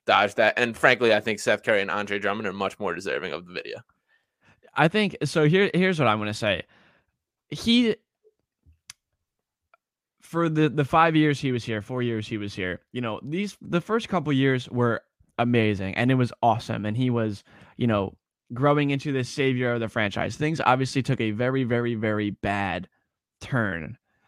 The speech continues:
Speaker 2: uh, in the complete wrong direction. Uh, and there has been some bad blood,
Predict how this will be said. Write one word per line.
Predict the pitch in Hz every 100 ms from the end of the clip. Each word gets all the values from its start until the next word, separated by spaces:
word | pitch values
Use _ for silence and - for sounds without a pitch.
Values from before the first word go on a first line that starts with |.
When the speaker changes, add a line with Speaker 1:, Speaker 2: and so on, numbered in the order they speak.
| -
Speaker 2:
uh, | 107 98 82
in | 117 120
the | 113
complete | 117 110 - 175 139
wrong | 139 120 117
direction. | 113 107 - 120 107 101 _ - _ -
Uh, | 110 104 -
and | 120 117 110 - _ -
there | 139
has | 135 127
been | 135 131
some | 127
bad | 110 110 107
blood, | 113 104